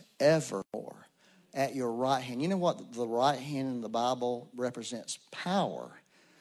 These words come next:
This, what he's talking about, Jesus said this. This is what he said. This is his first preaching.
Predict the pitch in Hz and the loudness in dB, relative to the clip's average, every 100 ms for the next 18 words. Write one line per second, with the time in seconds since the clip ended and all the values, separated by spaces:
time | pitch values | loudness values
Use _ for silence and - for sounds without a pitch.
0 | - _ _ _ - 123 147 233 - - | -20 _ _ _ -20 0 6 6 4 -6
1 | - - - 175 151 147 139 - 233 269 | -14 -12 0 0 2 -2 -2 -2 -2 -2
2 | 170 107 98 98 139 135 220 233 175 - | -4 -6 -6 -8 -6 -2 -2 -2 -2 0
3 | 156 127 151 113 107 - - _ _ _ | 0 0 -2 -2 -4 -6 -10 _ _ _
4 | _ _ - 180 180 170 135 160 127 107 | _ _ -8 -6 -4 -4 -4 -4 -4 -4
5 | 165 - 131 123 - 143 156 147 - 160 | -6 -6 -6 -6 -6 -4 -4 -6 -4 -4
6 | 139 - - | -2 -6 -10